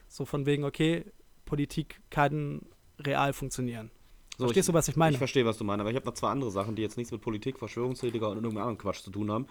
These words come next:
Speaker 2: Das ist, ähm, Punkt eins: ähm, die Menschen, ähm, leben besser zusammen. Ich meine, so viel Zusammenhalt und,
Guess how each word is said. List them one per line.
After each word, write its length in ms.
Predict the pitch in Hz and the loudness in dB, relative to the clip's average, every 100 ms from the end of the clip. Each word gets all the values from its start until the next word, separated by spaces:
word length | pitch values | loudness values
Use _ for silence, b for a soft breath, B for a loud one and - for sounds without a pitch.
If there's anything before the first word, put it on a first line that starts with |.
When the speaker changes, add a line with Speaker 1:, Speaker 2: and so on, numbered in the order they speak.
| B B B | B B B
Speaker 2:
Das 140 | 110 | -8
ist, 120 | 120 | -2
ähm, 260 | 120 120 110 | 0 0 2
Punkt 220 | 135 120 | 0 0
eins: 280 | 123 147 156 | 0 0 0
ähm, 160 | 127 | -2
die 80 | 120 | 0
Menschen, 340 | 120 127 151 123 | 0 0 -2 0
ähm, 380 | 113 110 110 - | 0 0 -2 -2
leben 280 | 117 143 107 | 2 2 2
besser 200 | 107 113 | 0 -2
zusammen. 380 | 110 110 135 - B B | -6 -6 -6 -10 B B
Ich 40 | - | -6
meine, 280 | 110 113 113 | -2 0 0
so 200 | 107 117 | -2 -4
viel 240 | - 120 | -2 -4
Zusammenhalt 1200 | 117 123 120 170 151 131 - - - 139 160 160 | -4 0 2 2 -2 -6 -10 -8 0 4 4 4
und, 640 | - 120 120 120 113 113 - | 0 2 4 2 -2 -4 -12